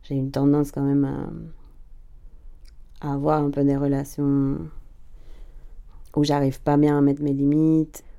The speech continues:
où le désir des personnes me, me dépasse et devient plutôt principal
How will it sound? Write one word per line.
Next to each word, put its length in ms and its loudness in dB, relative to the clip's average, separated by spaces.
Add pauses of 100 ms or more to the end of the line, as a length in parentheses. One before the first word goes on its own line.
(140)
où 300 -4
le 240 2
désir 400 2
des 100 4
personnes 400 0
me, 580 0 (920)
me 100 4
dépasse 560 2
et 120 -2
devient 360 0 (340)
plutôt 260 -8
principal 840 0